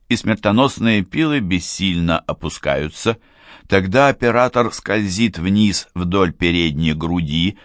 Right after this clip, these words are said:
словно скатывается с мачты, останавливается на спинной стороне среднего грудного кольца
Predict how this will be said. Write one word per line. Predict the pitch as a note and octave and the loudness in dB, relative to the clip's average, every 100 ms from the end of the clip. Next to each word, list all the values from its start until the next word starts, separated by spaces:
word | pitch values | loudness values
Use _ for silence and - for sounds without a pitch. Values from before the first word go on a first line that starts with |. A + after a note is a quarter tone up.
| _ | _
словно | - G2 G2+ G#2+ G#2+ | -6 -2 0 0 0
скатывается | - F#2+ F#2+ G2+ G2+ G2+ - G#2+ | 0 -2 -2 -2 0 -2 -2 -4
с | - | 0
мачты, | G2+ D2 - - G1+ - _ _ _ - | 0 0 -2 -12 -14 -16 _ _ _ -4
останавливается | G2+ - A#2 E3 F3+ E3 D#3 D3+ C#3 B2 | -2 0 0 2 0 0 0 -2 -2 0
на | A2+ B2 | 2 2
спинной | A#2 - A#2+ A#2+ A2 G#2+ F#2 | -2 -4 -2 0 2 0 -2
стороне | - F2+ F2+ F#2 F#2 - | -2 0 2 2 0 -2
среднего | - F2 E2 E2+ E2+ E2+ | -4 -4 -2 -2 -2 -2
грудного | E2 E2+ D#2+ D#2+ C#2+ C2+ | -4 -4 -2 -2 -2 -4
кольца | D2 B1+ - E2+ G2+ | -6 -6 -2 0 0